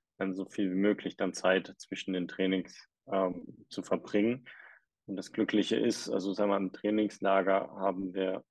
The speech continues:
<clears throat> trainieren wir immer durch, also egal von den, wie jetzt die Wochentage sind. Aber zu Hause ist der Sonntag immer noch heilig, also da trainieren wir einfach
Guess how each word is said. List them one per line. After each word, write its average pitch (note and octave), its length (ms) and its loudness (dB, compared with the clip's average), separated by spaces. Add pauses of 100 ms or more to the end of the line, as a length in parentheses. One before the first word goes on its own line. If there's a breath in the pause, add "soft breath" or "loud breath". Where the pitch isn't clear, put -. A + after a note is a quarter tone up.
(120)
<clears throat> F#2+ 320 -10 (460)
trainieren G#2+ 420 2
wir G#2 60 4
immer F#2+ 180 2
durch, A2+ 380 -2
also F#2 180 -6
egal F#2+ 380 -2
von F#2+ 200 -4
den, F#2 540 -4
wie G#2 80 0
jetzt G2 320 -2
die F2+ 160 -6
Wochentage F2+ 560 0
sind. - 320 -6 (580 loud breath)
Aber G2 200 -2
zu G2+ 180 -4
Hause G2+ 300 6
ist - 120 -6
der G2 120 2
Sonntag G2 420 2
immer G2 200 2
noch F2+ 200 0
heilig, F2+ 420 0
also F2+ 200 -6
da F#2 140 -2
trainieren G2 460 2
wir F2 120 2
einfach - 340 -4